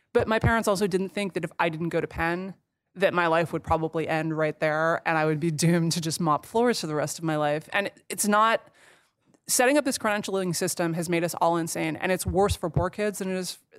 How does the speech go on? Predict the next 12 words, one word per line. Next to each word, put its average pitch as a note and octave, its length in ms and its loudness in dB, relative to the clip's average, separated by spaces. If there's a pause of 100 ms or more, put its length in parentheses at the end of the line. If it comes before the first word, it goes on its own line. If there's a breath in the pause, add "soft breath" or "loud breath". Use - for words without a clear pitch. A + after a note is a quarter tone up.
it's - 140 -20
bad C#4+ 280 4
for G#3+ 100 -2
the F#3 100 -2
elite G3+ 280 -2
kids, C3+ 320 -6
because F3 220 -6
it's F#3 120 -8
turning G#3+ 300 -2
them F#3+ 140 -2
into F3+ 340 -2
risk-averse F3 800 -2